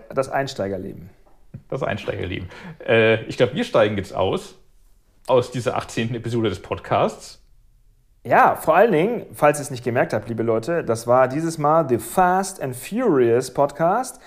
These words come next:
Speaker 1: Schneller geht's nicht. Kessler, Kessel Reader und, äh, Zacko Fantenmann. In fast nur noch nicht mal fünfzig Minuten haben wir euch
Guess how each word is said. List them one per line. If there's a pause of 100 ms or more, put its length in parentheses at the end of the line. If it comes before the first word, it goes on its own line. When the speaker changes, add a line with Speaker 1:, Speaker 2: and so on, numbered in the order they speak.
(160)
Speaker 1:
Schneller
geht's
nicht. (680)
Kessler,
Kessel
Reader
und,
äh,
Zacko
Fantenmann. (840)
In
fast (460)
nur
noch
nicht
mal
fünfzig
Minuten
haben
wir
euch